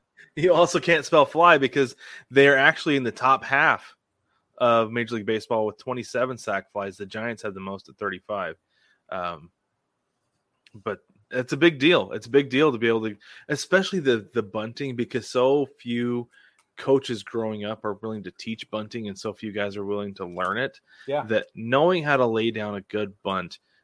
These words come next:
Speaker 1: is so crucial, especially with the extra innings rules,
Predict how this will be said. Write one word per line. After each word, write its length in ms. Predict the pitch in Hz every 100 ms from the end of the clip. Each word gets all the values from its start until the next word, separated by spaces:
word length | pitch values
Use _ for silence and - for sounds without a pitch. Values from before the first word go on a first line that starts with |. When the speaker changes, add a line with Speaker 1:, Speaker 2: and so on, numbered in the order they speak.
| _
Speaker 1:
is 320 | 110 104 98 -
so 300 | - 123 139
crucial, 760 | - - 131 123 - 104 92
especially 640 | - - - 156 151 156 135
with 240 | 135 -
the 140 | -
extra 280 | 120 - 107
innings 320 | 101 107 113
rules, 360 | 110 117 117